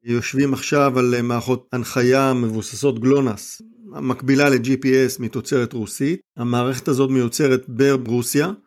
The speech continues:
אני מניח שאין להם מגבלות לייצר אותה, כיוון שהם פיתחו אותה על לוויינים שלהם והמערכות האלקטרוניות שלהם. והאיראנים, ברגע שיקבלו גישה למערכת הזאת,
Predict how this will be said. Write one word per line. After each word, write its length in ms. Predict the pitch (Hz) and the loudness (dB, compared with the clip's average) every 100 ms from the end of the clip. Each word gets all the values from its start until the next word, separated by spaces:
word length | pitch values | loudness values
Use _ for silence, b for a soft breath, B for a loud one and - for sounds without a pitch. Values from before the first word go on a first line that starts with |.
| - | -8
אני 200 | 117 117 | -4 -2
מניח 540 | 117 117 123 143 131 | 0 0 2 2 0
שאין 400 | - 139 139 139 | -2 -4 0 2
להם 320 | 131 127 123 120 | 2 2 0 -4
מגבלות 540 | 127 123 117 123 131 131 | -4 -2 2 4 4 4
לייצר 380 | 120 110 - 139 | 2 2 2 2
אותה, 420 | 143 170 170 180 - | 2 2 0 -2 -6
כיוון 220 | 127 113 | -6 -6
שהם 420 | 107 120 117 139 113 | -2 -2 0 -2 -2
פיתחו 340 | 131 - 135 | -4 -2 -2
אותה 240 | 131 131 | 0 0
על 60 | 117 | -2
לוויינים 400 | 110 110 117 123 | -2 0 0 -2
שלהם 480 | 123 120 117 120 117 - - | -2 0 0 0 -4 -10 -2
והמערכות 480 | 117 113 117 131 135 | 0 2 0 -2 0
האלקטרוניות 720 | 117 - 139 135 135 113 - | 0 0 2 4 2 -2 -4
שלהם. 460 | 117 107 113 175 214 _ - | -4 -2 -2 -4 -8 _ -6
והאיראנים, 640 | 127 131 123 135 160 147 | 0 2 4 4 4 2
ברגע 200 | 120 135 | 2 2
שיקבלו 400 | 135 139 131 135 | 0 -2 0 0
גישה 280 | 131 120 185 | 0 0 0
למערכת 400 | 185 139 127 - | 0 0 -2 -4
הזאת, 400 | 127 135 139 143 | -2 0 0 -4